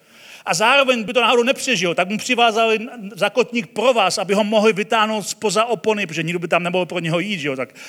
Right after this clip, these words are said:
by tam tlel. Takže aby ho mohli vytáhnout ven. Tak silnou bázeň, tak silný systém strachu měli propracovaný od Boha, který byl od ně daleko, kvůli tomu, že oni sami byli v hříchu.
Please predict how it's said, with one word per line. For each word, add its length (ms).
by 80
tam 200
tlel. 340
Takže 240
aby 160
ho 100
mohli 220
vytáhnout 540
ven. 340
Tak 240
silnou 520
bázeň, 600
tak 140
silný 380
systém 480
strachu 400
měli 220
propracovaný 800
od 180
Boha, 320
který 200
byl 100
od 160
ně 100
daleko, 400
kvůli 300
tomu, 240
že 120
oni 220
sami 280
byli 240
v 40
hříchu. 460